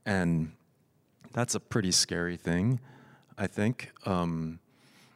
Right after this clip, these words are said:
I think there's a freelancers, it doesn't have to be music, but there's a freelancer's mentality I think we can all relate where, you know, if you're a freelancer, and when, in particular, like, you know, like,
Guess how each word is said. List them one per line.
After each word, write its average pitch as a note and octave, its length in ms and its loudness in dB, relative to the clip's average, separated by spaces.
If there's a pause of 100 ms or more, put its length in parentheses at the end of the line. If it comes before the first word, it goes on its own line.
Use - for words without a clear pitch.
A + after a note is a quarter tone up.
(280)
I G2 120 -4
think G2+ 240 0
there's F2+ 260 4
a E2 260 2 (420)
freelancers, G2 840 0
it G#2 60 -4
doesn't G#2+ 160 2
have G2+ 100 0
to - 60 -10
be F#2+ 80 0
music, F#2+ 400 0
but F2+ 120 -4
there's F2 220 -2
a E3 40 -8
freelancer's F#2+ 720 0
mentality F#2+ 680 2
I F2+ 60 2
think F2+ 240 -2
we F2+ 100 0
can - 160 -2
all E2+ 280 0
relate E2+ 440 -2
where, E2+ 400 0 (520)
you B2 120 0
know, F2 120 2
if - 160 -4
you're G#2 140 4
a F#2+ 40 2
freelancer, G2 760 2
and F#2 120 2
when, F#2+ 120 0
in F#2+ 160 0
particular, F#2 440 2
like, E2 180 0 (120)
you A2+ 120 0
know, D#2+ 220 0 (260)
like, E2 160 -2